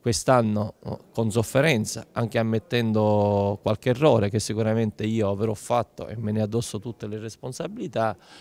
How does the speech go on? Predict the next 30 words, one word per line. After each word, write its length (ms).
eh, 1080
ba-, 220
sbagliare 500
è 40
umano, 380
o 340
perseverare 640
da 120
bestia. 540
Siccome 380
siamo 280
umani 280
e 40
non 160
siamo 260
bestie, 540
non 140
abbiamo 340
generato 480
un 80
terremoto, 640
anzi 480
abbiamo, 640
eh, 800
messo 500
gli 160
argini 580
per 200
far 180
sì 480